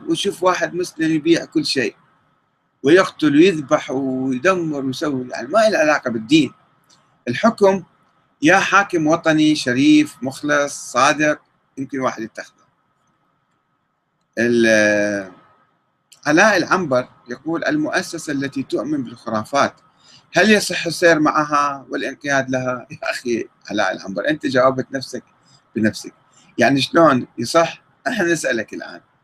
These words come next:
يصح واحد يؤمن في رجل أو مؤسسة أو شيء يؤمن بالخرافات والأساطير نمشي وراه ونتبع على خرافاته وأساطيره، أم يجب أن نراجع أفكارنا؟ آه،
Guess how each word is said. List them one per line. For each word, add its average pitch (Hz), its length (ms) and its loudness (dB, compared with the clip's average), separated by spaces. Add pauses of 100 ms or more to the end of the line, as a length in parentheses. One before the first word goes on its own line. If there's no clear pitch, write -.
(560)
يصح 160 260 -4
واحد 151 360 4
يؤمن 151 360 2
في 120 420 -4 (520)
رجل 135 460 0
أو 104 140 -8
مؤسسة 120 580 -4
أو - 180 -4
شيء 131 380 -2
يؤمن 131 380 -4
بالخرافات 113 720 -4
والأساطير 104 840 -4 (840)
نمشي 156 300 2
وراه 151 200 6
ونتبع 139 400 0
على 127 360 0
خرافاته 127 560 -2
وأساطيره، 120 840 -2
أم 143 140 -2
يجب 143 280 -2
أن 123 220 -2 (440)
نراجع 127 460 2
أفكارنا؟ - 400 -16 (2750)
آه، 117 640 2